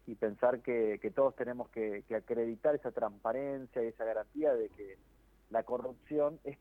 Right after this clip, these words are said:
parte del problema que trajo a degradar la democracia? Conspira contra la democracia. Bueno, eh, que sea un compromiso colectivo que también trascienda a los partidos políticos,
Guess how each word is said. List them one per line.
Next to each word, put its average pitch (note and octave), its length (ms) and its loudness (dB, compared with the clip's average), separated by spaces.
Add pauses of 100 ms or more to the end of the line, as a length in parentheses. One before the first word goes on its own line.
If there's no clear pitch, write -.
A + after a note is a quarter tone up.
parte E3 300 2
del C#3+ 100 -6
problema C#3 500 -6
que A#2+ 120 -6
trajo C#3 360 -2
a C3 40 0
degradar B2 360 0
la C#3+ 100 -2
democracia? B2 600 -10 (200)
Conspira B2+ 440 -4
contra C#3+ 280 -4
la C3 60 -2
democracia. C3 480 -8 (680)
Bueno, C#3 340 -6 (140)
eh, B2 320 -8
que B2+ 100 -4
sea A3+ 140 0
un A3 60 -8
compromiso F3 500 0
colectivo F3 640 0
que B2+ 120 -2
también D#3 320 0
trascienda D#3+ 380 -4
a - 20 -4
los C3 120 -2
partidos C3+ 440 -2
políticos, B2+ 580 -4